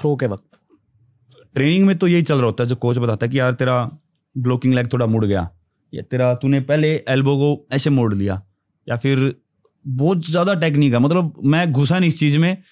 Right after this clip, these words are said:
Speaker 2: मैं जानबूझ के नहीं घुसा कि भाई बहुत ज़्यादा स्पेसिफिक साइंस में घुस जाऊँ मैं। मैं सोचता हूँ कि कहीं ना कहीं थोड़ा बहुत देसीपना भी रहना चाहिए,
Speaker 1: <laughs>
Speaker 2: सही बताऊँ तो। पर बहुत ज़्यादा टेक्निकल है। मेरा स-, कोच है जो बायोमैकेनिक एक्सपर्ट है, और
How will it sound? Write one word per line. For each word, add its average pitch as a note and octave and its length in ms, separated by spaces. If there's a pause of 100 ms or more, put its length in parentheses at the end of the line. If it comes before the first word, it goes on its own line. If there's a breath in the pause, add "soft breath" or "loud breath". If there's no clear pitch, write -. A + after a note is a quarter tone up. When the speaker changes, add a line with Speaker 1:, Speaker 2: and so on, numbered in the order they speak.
(220 soft breath)
Speaker 2:
मैं D3+ 100
जानबूझ E3 380
के F3 120
नहीं D#3 100
घुसा A#2+ 420 (400 soft breath)
कि C#3 80
भाई C#3 140
बहुत C3 220
ज़्यादा C#3+ 320
स्पेसिफिक C#3+ 680
साइंस D#3 360
में D#3+ 120
घुस C3 160
जाऊँ B2 220
मैं। C3+ 160
मैं C3 140
सोचता C3+ 340
हूँ D3+ 100
कि D3 80
कहीं C#3 180
ना C#3+ 100
कहीं C#3+ 100
थोड़ा C#3 200
बहुत C#3 140
देसीपना B2+ 480
भी C3 100
रहना C3 200
चाहिए, A2 280
Speaker 1:
<laughs> E3 560
Speaker 2:
सही C#3+ 140
बताऊँ C3 340
तो। C#3+ 120 (440 loud breath)
पर C#3 320
बहुत C3+ 300
ज़्यादा C#3+ 200
टेक्निकल A2 500
है। G2+ 60
मेरा C3 220
स-, C3+ 140 (100)
कोच C3+ 420
है C#3 60
जो C3 180
बायोमैकेनिक A#2+ 600
एक्सपर्ट A2+ 420
है, A2+ 220 (460)
और G2+ 320